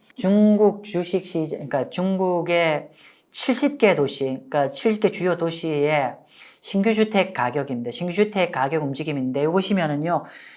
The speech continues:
여기 그레이가 그 회색으로 보이는 게 상대적으로 전체 백 프로 중에서 회색으로 보이는 것만큼이 가격이 하락하는 거예요. 그리고 위에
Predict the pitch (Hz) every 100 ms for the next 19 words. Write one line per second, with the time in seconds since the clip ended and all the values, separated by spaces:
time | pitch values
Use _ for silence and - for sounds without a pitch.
0 | - - 175 202 202 202 190 247 254 247
1 | 220 190 175 165 160 147 147 - 151 151
2 | 254 269 233 175 170 165 156 151 180 180
3 | - - - 170 165 185 185 151 151 170
4 | 165 - - - - 196 214 233 220 254
5 | 233 220 208 170 160 147 165 220 233 226
6 | 202 - 160 165 160 151 143 143 - 156
7 | 165 170 139 139 165 156 156 208 208 233
8 | - 135 123 113 107 107 110 - 190 185
9 | 156 196 208 202 -